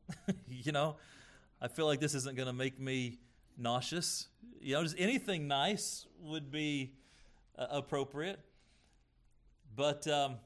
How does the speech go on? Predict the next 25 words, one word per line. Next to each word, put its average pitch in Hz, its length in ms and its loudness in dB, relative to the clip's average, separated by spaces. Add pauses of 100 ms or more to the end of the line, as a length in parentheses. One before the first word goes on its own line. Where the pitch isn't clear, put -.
(540)
that 226 180 4
needs 240 180 0
a 214 40 2
little 208 200 2
salt. 156 420 2
But 170 160 -6
you 190 60 -4
don't 208 160 0
say, 202 160 0
"Thank 208 260 -2
you 196 80 -4
for 196 120 -8
the 185 80 -4
meal." 226 360 -4 (800)
I 160 40 -6
mean, 170 60 0
that's, 185 120 2
that's 202 200 0
the 185 80 2
one 185 180 0
thing 185 180 -2
we 170 100 -2
say. 147 400 -8 (680)
And 131 100 -2
so 175 340 4